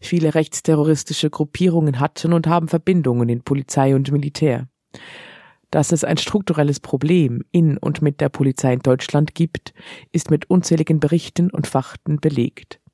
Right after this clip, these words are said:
Die krasse Abwehrhaltung von Seiten der Dominanzgesellschaft gegenüber dieser Analyse zeigt, wie sehr das Problem der Polizei in Deutschland verharmlost und verschwiegen wird. Und damit wird rassistische Gewalt von Seiten des Staates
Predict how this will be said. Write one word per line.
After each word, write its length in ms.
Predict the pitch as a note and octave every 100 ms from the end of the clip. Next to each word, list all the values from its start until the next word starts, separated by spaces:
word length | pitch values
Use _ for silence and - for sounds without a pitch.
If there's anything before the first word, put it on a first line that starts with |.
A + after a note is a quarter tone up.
| - - - -
Die 80 | -
krasse 400 | - F#3+ - -
Abwehrhaltung 920 | F#3 E3 C#3+ C3 C3+ C3+ - C#3+ D#3
von 220 | - D3+
Seiten 340 | D3 C#3 C#3 D3+
der 120 | C#3
Dominanzgesellschaft 1120 | C#3+ C#3 C3+ C#3 D#3 - C#3 B2+ - C3+ -
gegenüber 380 | D3 C#3 C#3+ C#3
dieser 240 | C#3+ C#3
Analyse 520 | C#3 C3 C3+ F#3 C#3+ -
zeigt, 480 | - D#3+ D3+ - - - - -
wie 120 | E3+
sehr 200 | E3 F#3
das 160 | F3+ -
Problem 600 | - D#3+ D#3+ F3 G#3+ A3+
der 100 | E3+
Polizei 760 | - E3+ D#3+ - F#3+ F#3 A3+ F#4
in 180 | - A#2+
Deutschland 560 | B2+ A#2+ B2 - C3 -
verharmlost 920 | E3+ E3+ G#3+ G3+ - - - - - - -
und 120 | E3+
verschwiegen 580 | F#3 E3+ - D#3 - -
wird. 380 | - - - _ - - - -
Und 180 | - C#3+ -
damit 540 | D#3+ F3+ B2+ - - - - -
wird 240 | D3+ -
rassistische 640 | D3 - G#3+ - G#3+ - G#3+
Gewalt 440 | F#3+ C#3 - -
von 160 | - D3
Seiten 380 | - C#3 -
des 200 | D3+ C#3
Staates 640 | - - C3+ C3+ - D3+